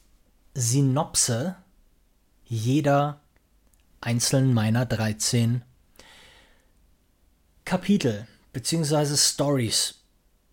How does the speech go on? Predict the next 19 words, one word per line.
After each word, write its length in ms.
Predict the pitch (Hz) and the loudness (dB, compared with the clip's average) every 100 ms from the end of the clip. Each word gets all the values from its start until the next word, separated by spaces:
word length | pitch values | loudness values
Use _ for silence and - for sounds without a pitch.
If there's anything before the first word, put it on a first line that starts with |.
| _ | _
vorlesen. 680 | - - 127 117 113 107 113 - _ _ _ _ _ | -14 -6 -4 -2 -4 -8 -12 -16 _ _ _ _ _
Es 140 | 135 139 | -4 -2
ist 140 | 170 | 0
so, 200 | 127 113 | -2 -6
Diamanten, 720 | 117 139 139 151 208 262 269 170 | -4 0 2 4 2 0 -4 -4
ihr 120 | 117 | -4
wisst, 300 | 120 - 117 | -4 -6 -10
worum 180 | 110 110 | -10 -10
es 140 | - | -6
geht, 320 | 156 185 - | -2 -2 -2
mein 440 | 139 117 117 117 - _ _ _ _ _ 127 | -6 -4 -4 -8 -12 _ _ _ _ _ -4
Roman, 380 | 107 117 180 | 0 2 4
ich 120 | 202 - | 4 2
sage 200 | 117 110 | 0 0
bewusst 500 | 107 110 170 - 113 | -2 0 -2 -2 -6
Roman 440 | 104 104 110 143 | -6 -4 -6 -6
und 100 | 127 | -6
nicht 180 | 117 - | -8 -10
Anthologie. 600 | 117 110 107 104 139 | -12 -10 -12 -6 -6